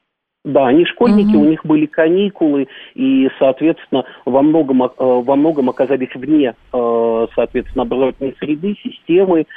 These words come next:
Speaker 1: и, соответственно, э, в-, возникающие импульсы, связанные там и с завистью, и с другими разными сложными чувствами и
Speaker 2: Но откуда
Speaker 1: эмоциями.
Speaker 2: берётся,
Speaker 1: И
Speaker 2: Кирилл Данилович, откуда просто берётся такой
Speaker 1: Мгм.
Speaker 2: настолько мощный деструкт, что,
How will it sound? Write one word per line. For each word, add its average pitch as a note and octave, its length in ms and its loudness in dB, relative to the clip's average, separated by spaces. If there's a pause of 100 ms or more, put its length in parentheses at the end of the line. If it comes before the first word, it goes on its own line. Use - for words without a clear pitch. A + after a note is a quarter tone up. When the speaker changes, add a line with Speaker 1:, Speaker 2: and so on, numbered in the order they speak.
(160)
Speaker 1:
и, B2+ 460 0
соответственно, C3 720 -2 (240)
э, - 40 -6
в-, A#2+ 720 0
возникающие C3+ 840 0
импульсы, E3+ 640 -6
связанные A2+ 680 -2
там G#2+ 340 -4
и A#2+ 140 -4
с - 100 -10
завистью, D#3+ 800 0
и G#2+ 320 -4 (180)
с A2+ 140 0
другими B2+ 420 0
разными C3+ 420 0
сложными B2 440 -2
чувствами A#2+ 480 -6
и G3+ 80 -2
Speaker 2:
Но G#3 80 2
откуда D4 340 -2
Speaker 1:
эмоциями. G#3 80 0
Speaker 2:
берётся, A#3+ 400 -2
Speaker 1:
И C#4+ 80 2
Speaker 2:
Кирилл A#3+ 220 -2
Данилович, G#3+ 320 -2
откуда C#4 260 -2
просто G#3 300 -4
берётся G#3 420 -2
такой F#3+ 360 -2
Speaker 1:
Мгм. - 80 0
Speaker 2:
настолько F3 1000 -2
мощный F3+ 580 0
деструкт, G#3 580 -4
что, G3+ 760 0